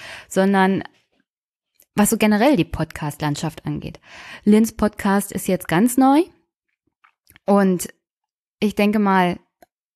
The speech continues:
es, es hilft einfach zu wissen, dass es da doch die Unterstützung gibt und dass doch das positive,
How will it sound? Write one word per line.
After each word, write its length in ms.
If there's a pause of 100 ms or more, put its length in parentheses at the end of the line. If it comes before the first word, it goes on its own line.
(1080)
es, 380 (100)
es 160
hilft 360
einfach 580
zu 240
wissen, 420 (520)
dass 180
es 160
da 500 (920)
doch 180
die 120
Unterstützung 600
gibt 320 (560)
und 180
dass 320
doch 580 (1400)
das 300
positive, 1040